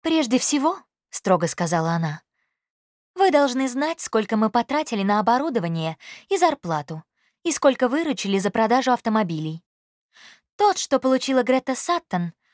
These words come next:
достался ей в подарок, как вы помните. Диттер во всём отчитается. А теперь прошу меня простить. Мне требуется отдых».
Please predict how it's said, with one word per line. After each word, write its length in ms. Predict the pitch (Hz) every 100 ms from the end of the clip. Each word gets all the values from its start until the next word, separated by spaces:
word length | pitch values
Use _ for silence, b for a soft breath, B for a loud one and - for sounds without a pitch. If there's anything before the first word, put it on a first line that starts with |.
| _ -
достался 500 | 415 359 370 330 320
ей 180 | 294 277
в 60 |
подарок, 480 | - 330 349 277 -
как 200 | 185 -
вы 80 | 185
помните. 600 | 190 180 185 180 196 180 _ _ _ _ _ _ _ _ _ 403
Диттер 380 | 392 440 320 247
во 100 | 240
всём 240 | - 302
отчитается. 760 | 277 - - 170 165 - 202 190 _ _ _ _ _ _ _ _ _ _ -
А 120 | 359
теперь 380 | 339 - 359 359
прошу 320 | 247 220 254
меня 220 | 247 226
простить. 600 | 220 202 - 175 - - _ _ _ _ _ -
Мне 200 | 330 311
требуется 480 | 226 185 208 220 -
отдых». 460 | 175 151 170 -